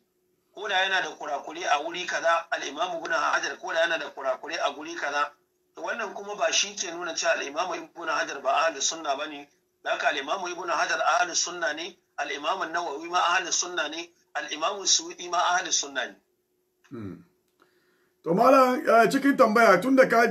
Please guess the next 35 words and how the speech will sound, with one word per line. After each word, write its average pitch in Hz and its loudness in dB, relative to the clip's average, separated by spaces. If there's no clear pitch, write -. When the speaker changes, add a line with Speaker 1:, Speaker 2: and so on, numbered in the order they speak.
Speaker 2:
yau 233 8
ka 226 6
kai 226 6
nan 220 2
ka 214 4
ce 226 8
Imam 208 8
Sayyuti 196 2
ahlus 196 6
Speaker 1:
Ina 196 2
fata - -
Speaker 2:
sunna. - -
Speaker 1:
an 185 -6
fahimta. 147 -10
Speaker 2:
Eh, 196 8
ka 254 10
ce 285 0
ala-, 254 8
muna 269 8
na 277 10
fahimta 214 4
ka 240 8
ce 277 10
Imam 226 2
Sayyuti 196 2
Speaker 1:
Assalamu 214 0
alaikum. 214 10
Speaker 2:
ahlu-, - 6
eh, 233 10
ina 277 8
ji, 208 0
ka 269 10
ji 262 6
na 262 6
malam? 269 6